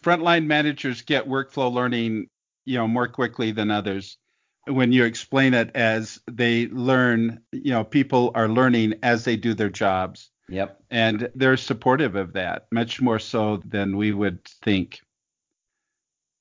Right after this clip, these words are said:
Speaker 1: So other individual stakeholders are your I T leaders, your H R leaders,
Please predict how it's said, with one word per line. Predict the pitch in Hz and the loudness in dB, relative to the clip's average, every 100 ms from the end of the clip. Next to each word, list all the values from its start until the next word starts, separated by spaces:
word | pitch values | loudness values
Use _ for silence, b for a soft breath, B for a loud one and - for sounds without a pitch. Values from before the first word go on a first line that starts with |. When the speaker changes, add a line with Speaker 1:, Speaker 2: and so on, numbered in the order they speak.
| _ | _
Speaker 1:
So | - - 185 170 165 165 - _ _ _ _ _ _ _ | -12 4 8 10 8 6 2 _ _ _ _ _ _ _
other | 165 165 165 160 147 - _ | 0 4 4 4 0 -6 _
individual | 151 151 143 135 143 | -2 0 -2 -2 -4
stakeholders | - 156 131 151 139 139 135 131 | -2 -2 0 0 2 2 0 0
are | 113 | -2
your | 110 117 - | 2 4 4
I | 131 | 4
T | 127 160 147 | 4 4 8
leaders, | 151 143 139 135 - | 8 6 4 2 2
your | 117 | 2
H | 123 131 131 | 2 0 2
R | 135 | 2
leaders, | 127 131 123 123 120 | 4 2 2 2 -2